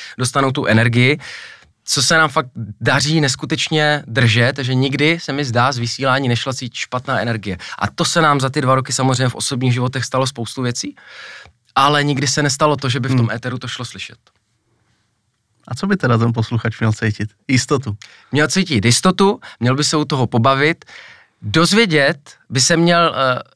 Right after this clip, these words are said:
Speaker 1: něco spíš zajímavého, co ho posune v jeho vlastním myšlení dál, nějakou myšlenku, kterou si uvědomí a teď si třeba i odpoledne po ranním vysílání nad tím, nad, na to vzpomene, zamyslí se nad tím,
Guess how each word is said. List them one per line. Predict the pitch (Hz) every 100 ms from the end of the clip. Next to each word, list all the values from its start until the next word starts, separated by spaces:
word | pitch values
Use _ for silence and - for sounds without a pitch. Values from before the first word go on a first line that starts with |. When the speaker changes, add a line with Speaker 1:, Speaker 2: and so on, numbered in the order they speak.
| -
Speaker 1:
něco | 147 147 185
spíš | 208 160 131
zajímavého, | 156 156 156 147 135 143
co | 147 156
ho | 175 170 147 110 _
posune | 135 127 180 175
v |
jeho | 147 160
vlastním | 160 - 165
myšlení | 160 - 185 165
dál, | 113 104
nějakou | 123 127 147
myšlenku, | 135 - 147 147
kterou | - 156 151 135 -
si | -
uvědomí | 135 123 170 208 240 -
a |
teď | - 123
si | -
třeba | 139 170 160
i | 165
odpoledne | 160 - 175 175 170 185 214 - -
po | 139
ranním | 151 185 156
vysílání | - 156 160 165 160
nad | 143 _ _
tím, | 170 165 120 - -
nad, | 101 104 - _ _ _ _ _ _ -
na | - 127 135 _
to | 160 147 113
vzpomene, | - 151 190 208 208
zamyslí | 156 160 180 202
se | - 196
nad | 190
tím, | - 196 196